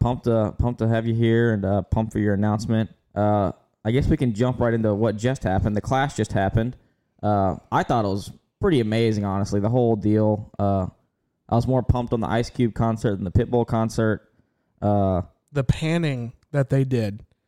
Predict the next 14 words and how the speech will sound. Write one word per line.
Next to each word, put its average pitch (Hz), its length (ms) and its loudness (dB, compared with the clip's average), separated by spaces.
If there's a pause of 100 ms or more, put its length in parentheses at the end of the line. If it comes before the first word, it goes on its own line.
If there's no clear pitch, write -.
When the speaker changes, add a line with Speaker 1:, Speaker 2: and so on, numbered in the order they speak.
(280)
Speaker 2:
of 127 180 -2
the 123 80 -2
crowd 104 560 -6 (460)
was 117 260 -10
Speaker 1:
It's - 80 -18
Speaker 2:
just 113 200 -4
Speaker 1:
so 123 160 2
good. 117 340 2
Speaker 2:
amazing. 120 440 -4
Speaker 1:
I 123 60 2
commented 127 540 0
on 104 100 -2
some, 117 220 -4
someone, 139 260 0